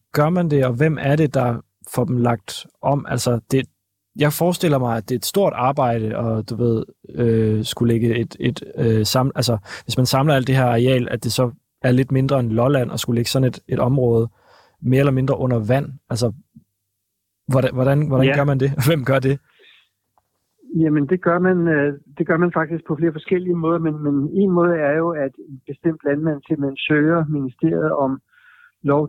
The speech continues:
Speaker 2: til at forberede sådan et program, og dertil hører så en, en, en eller anden form for kompensation til ham økonomisk. Øh, en anden måde, det foregår på andre steder, det er, at man, man i et lokalsamfund indleder sådan en,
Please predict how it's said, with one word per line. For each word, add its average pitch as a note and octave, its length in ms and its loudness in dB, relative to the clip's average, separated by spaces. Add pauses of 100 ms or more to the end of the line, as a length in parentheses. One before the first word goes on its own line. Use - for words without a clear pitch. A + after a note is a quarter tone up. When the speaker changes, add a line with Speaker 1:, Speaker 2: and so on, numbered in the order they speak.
Speaker 2:
til E3 80 -2
at D3 240 -2
forberede C3+ 380 -4
sådan C#3+ 200 -8
et B2+ 200 -2 (460)
program, - 380 -4 (100)
og C3 420 -4 (920)
dertil D3 300 0
hører C#3 200 0
så C#3 160 -2
en, C3+ 200 -4
en, C3 280 -4
en D3 160 -2
eller C#3 160 2
anden C3 160 -4
form C3+ 200 0
for A#2+ 280 -2 (180)
kompensation C#3 760 0
til - 160 -2
ham C3 260 -2 (160)
økonomisk. C3+ 600 -2 (800)
Øh, D3 260 2
en D3+ 120 2
anden E3+ 200 2
måde, E3 200 2
det E3 140 -12
foregår D#3+ 380 -2
på D3+ 400 -4
andre D#3+ 200 -4
steder, D#3 300 -2
det E3 140 0
er, D3+ 120 0
at D3+ 60 -4
man, D3 280 -6 (720)
man C3+ 380 2
i C#3+ 380 2
et C3 100 -6
lokalsamfund D#3 840 -2
indleder D#3 440 0
sådan D3 220 -4
en, C3+ 160 0